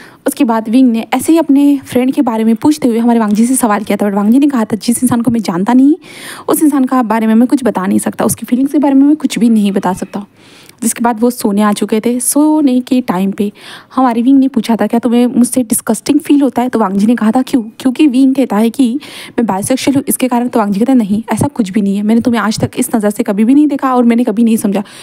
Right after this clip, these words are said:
मैं जानता हूँ कि तुम मेरे best friend हो, मेरे दोस्त हो।" जहाँ पे विंग को ये दोस्त word सुनने के बाद थोड़ा सा hurt हुआ। दोस्त, बार बार दोस्त, यही, यही word,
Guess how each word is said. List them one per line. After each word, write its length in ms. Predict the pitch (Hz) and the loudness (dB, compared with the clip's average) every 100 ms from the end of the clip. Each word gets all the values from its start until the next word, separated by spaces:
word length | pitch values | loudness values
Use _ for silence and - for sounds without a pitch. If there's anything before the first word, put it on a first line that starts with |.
| - | -10
मैं 140 | - | -4
जानता 280 | 214 208 208 | -2 -2 0
हूँ 60 | 247 | 0
कि 60 | |
तुम 140 | 254 247 | 0 2
मेरे 160 | 233 | 2
best 260 | 202 202 - | 0 -4 -2
friend 220 | 208 202 | 0 0
हो, 80 | 202 | 0
मेरे 160 | 208 247 | 0 0
दोस्त 320 | 202 196 - | 0 -4 -4
हो।" 140 | 190 - - - - - - - | -8 -8 -16 -20 -20 -20 -8 -2
जहाँ 200 | 247 262 | -2 0
पे 120 | 247 | 0
विंग 260 | 247 262 254 - - - - | 2 2 0 -10 -20 -14 -2
को 80 | |
ये 160 | 254 247 | 2 2
दोस्त 320 | 196 277 302 | 2 -2 0
word 200 | 233 226 | 0 0
सुनने 260 | 123 247 214 | 0 -2 -2
के 100 | 214 | -2
बाद 160 | 233 240 - 233 | -4 -6 -8 -2
थोड़ा 180 | 285 269 | 0 0
सा 160 | 302 285 | -4 -4
hurt 220 | 214 - | -2 -2
हुआ। 180 | 208 208 _ _ _ _ _ - - | -4 -8 _ _ _ _ _ -12 -2
दोस्त, 340 | 208 226 185 - - - | 0 0 -2 -10 -20 -6
बार 200 | 220 226 | -4 -2
बार 180 | 214 226 | -4 -4
दोस्त, 360 | - 214 - - _ - | -2 -4 -6 -18 _ -4
यही, 360 | 220 247 190 - - | 0 0 -2 -6 -2
यही 200 | 233 247 | 2 2
word, 240 | 190 - | 0 -6